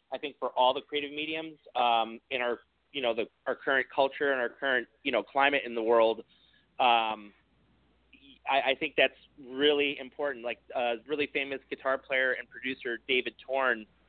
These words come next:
um, was, uh, talking with a mutual, uh, friend of mine, um,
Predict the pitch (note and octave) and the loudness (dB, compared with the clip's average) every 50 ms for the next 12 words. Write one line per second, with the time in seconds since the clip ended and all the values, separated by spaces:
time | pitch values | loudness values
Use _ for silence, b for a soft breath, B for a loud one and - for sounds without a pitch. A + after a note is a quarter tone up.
0 | _ _ _ _ - - B2 B2 A#2+ A2 A2 A2 A2 G#2+ G#2 G#2 G#2 _ _ _ | _ _ _ _ -6 -2 2 4 4 6 4 2 0 -2 -6 -12 -16 _ _ _
1 | _ _ _ _ _ _ _ - - A2+ A#2 A2+ G#2 G2 A#2+ A#2 A2 G#2+ G2+ - | _ _ _ _ _ _ _ -10 -2 0 2 2 2 2 4 4 4 4 2 2
2 | - C3 B2+ B2 C#3 B2+ A#2+ A#2 A2+ A#2 - B2 B2+ A2+ B2 G#2+ G#2 - - C#3 | 2 0 0 0 -2 -10 -10 -10 -14 -12 -6 -6 0 2 2 2 0 -2 -10 -6
3 | B2+ B2+ - - C3 A#2+ A2+ G#2 - _ _ _ _ _ _ - B2 A2+ A2 G#2+ | -6 -6 -4 -2 -2 -2 -2 -2 -6 _ _ _ _ _ _ 2 4 6 6 6
4 | G#2+ G#2 G#2 - _ _ _ _ _ - E3 D#3 D3+ C3+ B2 A#2 G#2+ G#2+ A2 G#2+ | 4 4 2 -2 _ _ _ _ _ 2 2 2 2 0 -4 -2 -2 -2 -2 -4
5 | G#2 G#2 G#2 _ _ _ _ _ _ _ _ _ _ - - A#2+ A2+ A2 G#2+ G#2+ | -4 -8 -14 _ _ _ _ _ _ _ _ _ _ -2 2 4 4 4 4 4
6 | G#2 G2+ G2 G2+ G2+ | 2 0 -2 -6 -14